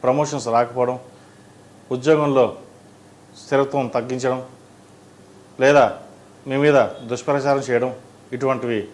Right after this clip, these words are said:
ఏర్పడతాయి. వాటి విషయంలో కొన్ని జాగ్రత్తలు వహించండి. అలాగే వ్యాపార పరంగా కూడా చిన్నపాటి నష్టాలు వచ్చే అవకాశం గోచరిస్తోంది.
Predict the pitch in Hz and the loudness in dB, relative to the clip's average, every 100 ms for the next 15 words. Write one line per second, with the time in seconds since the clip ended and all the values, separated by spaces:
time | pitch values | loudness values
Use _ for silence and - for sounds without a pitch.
0 | - - 107 120 123 120 120 127 - - | -20 -8 0 0 0 -4 -4 -6 -8 -20
1 | - - 113 120 123 - 131 117 107 113 | -20 -4 0 0 -2 -6 -4 -6 -6 -8
2 | 101 110 117 117 104 98 95 90 92 - | -4 0 -2 -2 -8 -8 -12 -16 -16 -20
3 | - - - 110 123 131 135 139 - - | -20 -20 -12 -2 0 0 -2 -6 -14 -20
4 | - - - - 113 131 156 151 139 135 | -20 -20 -20 -6 0 2 2 0 0 -2
5 | 123 127 123 98 - - - - - - | -4 0 0 0 -6 -20 -20 -20 -18 -8
6 | 123 123 117 113 113 156 143 123 117 113 | -2 0 -2 -2 -4 -2 -2 -2 -4 -2
7 | 120 127 113 120 117 127 113 123 | -4 -4 -6 -4 -6 -6 -6 -8